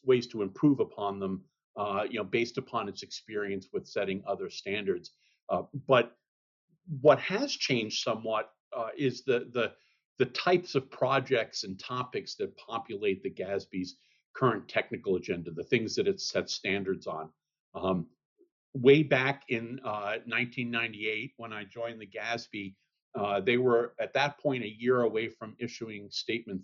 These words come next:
thirty-four, which was pretty much the biggest thing they had ever done. It was fifteen years in the making at that point. They'd been working on it right from the start, uh, of the organization. Uh, so a lot of the initial focus at that point was on supporting governments,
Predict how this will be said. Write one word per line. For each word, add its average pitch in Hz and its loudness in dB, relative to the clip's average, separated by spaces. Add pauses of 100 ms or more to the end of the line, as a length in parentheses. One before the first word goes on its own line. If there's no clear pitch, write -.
thirty-four, 107 -2
which 98 -2
was - -16
pretty 147 2
much 123 -2
the 98 -12
biggest 123 0
thing 123 2
they 104 -4
had 101 -2 (100)
ever 117 0
done. 110 -2 (400)
It 104 -2
was 101 -6
fifteen 151 2
years 127 4
in 113 -4
the 110 -4
making 110 -4
at 98 -6
that 92 -2
point. 104 -4
They'd 101 -2
been 104 -6
working 120 0
on 113 -2
it 107 -10
right 113 2
from 110 -10
the 104 -12
start, 117 4 (380)
uh, 107 4
of - 6
the 110 0
organization. 107 0 (460)
Uh, 117 -2
so 131 6 (140)
a 156 2
lot 165 2
of 139 0
the 139 2
initial 135 -4
focus 147 -2
at 113 -8
that 110 -4
point 120 -8
was 117 -8
on 120 -8
supporting 127 -2
governments, 110 -8